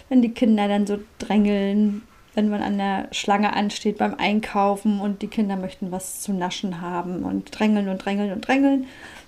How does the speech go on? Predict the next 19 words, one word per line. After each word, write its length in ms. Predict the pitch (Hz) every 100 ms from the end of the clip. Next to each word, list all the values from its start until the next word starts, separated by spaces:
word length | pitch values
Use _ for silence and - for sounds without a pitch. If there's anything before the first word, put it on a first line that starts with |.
| -
und 360 | 214 214 214
die 60 | 220
Mama 320 | 202 185 190
sagt 300 | 190 180 180
fünfmal 460 | - 269 262 202 190
nein 480 | 208 233 262 269 277 - - - - - _ -
und 140 | 349
beim 160 | 349 254
sechsten 340 | 220 - 240
Mal 240 | 220 214 208
dann, 140 | 208
„Ach, 200 | - -
dann 220 | - 170 160 -
nimm 180 | 175
das 300 | 170 - -
und 180 | 220 -
jetzt 160 | 185 -
ist 220 | - -
Ruhe.“ 280 | 226 226